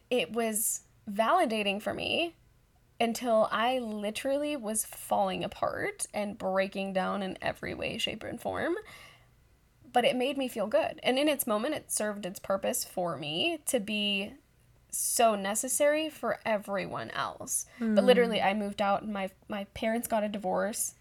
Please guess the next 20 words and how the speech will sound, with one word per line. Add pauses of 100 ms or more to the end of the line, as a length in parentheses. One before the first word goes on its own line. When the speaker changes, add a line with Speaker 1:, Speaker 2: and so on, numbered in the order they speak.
(100)
Speaker 1:
They
finally
had
to
start
parenting
their
own
children,
which
had
no
respect
for
them
'cause
I
had
made
myself